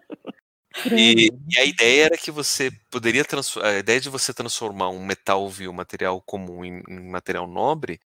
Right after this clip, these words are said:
Speaker 1: era uma metáfora pra essa salvação que você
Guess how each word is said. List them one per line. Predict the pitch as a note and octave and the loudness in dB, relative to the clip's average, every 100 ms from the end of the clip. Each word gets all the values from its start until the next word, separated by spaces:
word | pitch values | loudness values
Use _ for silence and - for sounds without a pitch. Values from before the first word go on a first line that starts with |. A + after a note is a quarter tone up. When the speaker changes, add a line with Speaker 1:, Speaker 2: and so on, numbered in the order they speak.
| _ | _
Speaker 1:
era | - G#2 G2+ A2 A#2 | 2 4 4 4 4
uma | C3 B2+ | 2 0
metáfora | C#3 - A2 F#2+ G2+ - D3 | 0 0 2 2 0 -6 -10
pra | - A2 | -4 -4
essa | - A2+ | -2 -6
salvação | B2 C3 - G#2+ G#2 | -6 -2 0 0 -4
que | |
você | A2+ | -10